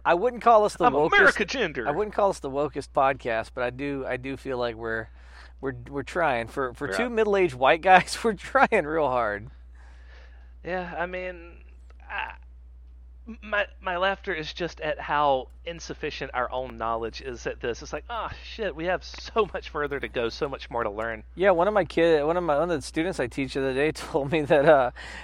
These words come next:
Speaker 1: he's like, "Yay, uh, you're from Georgia, right? Were you part of the K K K?"
Speaker 2: <laughs>
Speaker 1: And, uh, another student goes, "No, stupid. He wouldn't be, he wouldn't be a teacher, uh, in, in New York,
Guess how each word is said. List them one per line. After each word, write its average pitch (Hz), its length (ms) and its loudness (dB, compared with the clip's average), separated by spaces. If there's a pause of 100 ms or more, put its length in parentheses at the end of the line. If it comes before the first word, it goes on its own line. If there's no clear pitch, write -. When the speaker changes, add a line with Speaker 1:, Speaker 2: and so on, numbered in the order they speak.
(100)
Speaker 1:
he's 160 240 2
like, 156 240 8
"Yay, 196 380 8
uh, 170 240 10
you're 226 240 2
from 185 180 -6
Georgia, 160 380 0
right? 202 260 6
Were 156 80 -2
you 196 140 0
part 233 220 6
of 226 40 0
the 226 80 -6
K 226 220 4
K 220 200 4
K?" 233 380 4 (720)
Speaker 2:
<laughs> - 80 0 (800)
Speaker 1:
And, 180 200 8
uh, 170 180 10
another 196 260 8
student 190 300 -2
goes, 175 160 4
"No, 190 300 4
stupid. 175 480 2
He 185 80 0
wouldn't 190 240 2
be, 175 200 2
he 175 80 2
wouldn't 196 180 2
be 170 100 4
a 156 40 2
teacher, 175 540 -2 (340)
uh, 143 320 12
in, 147 300 -2
in 156 240 -2
New 156 100 0
York, 160 540 4